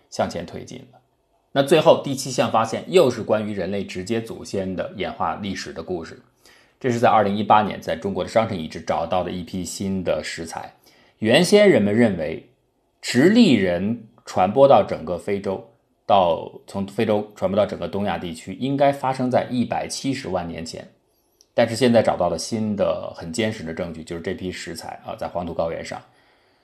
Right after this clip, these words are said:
断出来的年龄呢是二百一十万年。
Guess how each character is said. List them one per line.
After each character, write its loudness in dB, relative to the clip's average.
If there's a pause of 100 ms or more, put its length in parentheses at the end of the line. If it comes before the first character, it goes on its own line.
(240)
断 8
出 -4
来 0
的 -4
年 -12
龄 -10
呢 -10
是 -12
二 0
百 -4
一 -2
十 -8
万 -8
年。 -18